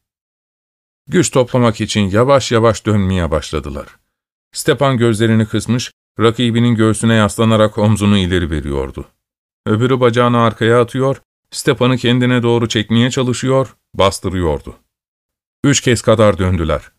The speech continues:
Stepan genç, tok tavriçanının kendisinden daha güçlü olduğunu hissediyor, sonucu iyice bilerek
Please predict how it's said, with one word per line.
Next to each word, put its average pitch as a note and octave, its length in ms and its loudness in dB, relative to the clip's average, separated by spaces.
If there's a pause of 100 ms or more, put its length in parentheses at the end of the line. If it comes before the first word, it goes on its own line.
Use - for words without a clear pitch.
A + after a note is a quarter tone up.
(180)
Stepan A2+ 540 0
genç, A2+ 360 0 (280)
tok A#2+ 260 0
tavriçanının G#2 680 2
kendisinden G#2 680 2
daha G#2+ 160 2
güçlü G#2 300 -4
olduğunu G2 440 2
hissediyor, F#2+ 720 0 (400)
sonucu A#2+ 440 0
iyice A2+ 440 -2
bilerek G2+ 460 -2